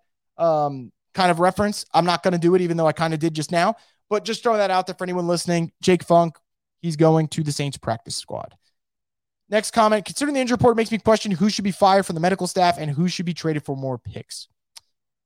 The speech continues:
Look, I'm, you know, I, I, I talked about this earlier today, right? 'Cause it's kinda frustrating that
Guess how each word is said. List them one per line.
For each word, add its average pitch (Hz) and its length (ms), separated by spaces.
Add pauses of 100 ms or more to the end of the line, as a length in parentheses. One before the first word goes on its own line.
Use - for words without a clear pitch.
(920)
Look, 247 320 (100)
I'm, - 160 (280)
you 220 100
know, 285 160
I, 190 140 (100)
I, 277 220
I 262 260 (140)
talked 370 260
about 370 160
this 262 140
earlier 240 320
today, 202 260
right? 185 220
'Cause - 320 (800)
it's - 180
kinda 320 220
frustrating 226 580 (1080)
that 190 440